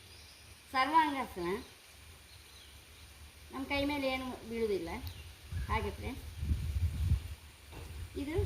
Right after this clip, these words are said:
ಹಾಲಾಸನ. ನೋಡಿ ಫ್ರೆಂಡ್ಸ್, ಇದಿಷ್ಟು ಮಾಡಿ ಇದು ಮನೆಗೆ ನೋಡಿ ಫ್ರೆಂಡ್ಸ್, ಥೈರಾಯ್ಡ್ ಬಾರ್ದಾಗೆ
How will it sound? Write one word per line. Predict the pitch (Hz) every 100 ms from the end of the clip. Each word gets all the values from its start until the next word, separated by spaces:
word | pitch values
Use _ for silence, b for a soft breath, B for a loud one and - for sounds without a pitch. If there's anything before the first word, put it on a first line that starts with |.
| - - - -
ಹಾಲಾಸನ. | 277 285 254 - 196 190 220 - - - - - - - - - - - - - - - - - - - - - - - - - - -
ನೋಡಿ | 254 254
ಫ್ರೆಂಡ್ಸ್, | 269 302 269
ಇದಿಷ್ಟು | 226 - 247 240
ಮಾಡಿ | 226 277 - - - - - - - - -
ಇದು | - 220 226
ಮನೆಗೆ | 214 220 277 - - - - - - - - - - - - - - - - - - - - - - - - - - - - - - - - - - - - - -
ನೋಡಿ | 240 233
ಫ್ರೆಂಡ್ಸ್, | 254 -
ಥೈರಾಯ್ಡ್ | 220 226 233 226
ಬಾರ್ದಾಗೆ | 208 202 196 180 226